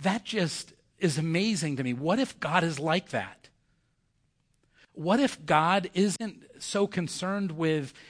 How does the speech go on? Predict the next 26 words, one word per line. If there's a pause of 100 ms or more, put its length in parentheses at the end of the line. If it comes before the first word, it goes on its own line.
you
jumping
through (100)
all
of
the
correct
hoops (300)
to,
just
so
that
you
can
prove
your
devotion
to
him, (220)
so
that
then
he
can
give
out